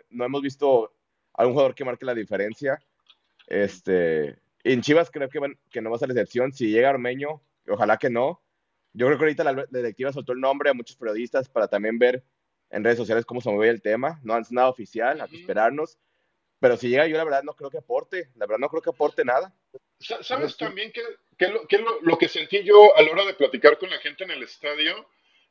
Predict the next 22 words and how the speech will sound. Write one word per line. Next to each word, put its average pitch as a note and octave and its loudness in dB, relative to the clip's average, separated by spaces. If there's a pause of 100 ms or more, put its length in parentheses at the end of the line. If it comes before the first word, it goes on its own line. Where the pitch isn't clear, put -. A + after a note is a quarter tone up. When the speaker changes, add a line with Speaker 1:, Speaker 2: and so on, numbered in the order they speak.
(160)
Speaker 2:
Este, C#3 4
yo D#3+ 0
sentí A3 0
que A3 4
es F3+ 2
más G3 -12
bien F#3+ 4 (160)
como D#3+ -6 (240)
a D3+ 4
la D3 4
falta G3+ 2
de G#3 4
refuerzos D#3 -4
o C#3 4
a - 4
la C#3 4
falta E3 0
de F3+ -8
un F3+ -16
plantel F3+ -4
más E3 -12
completo, F3 -4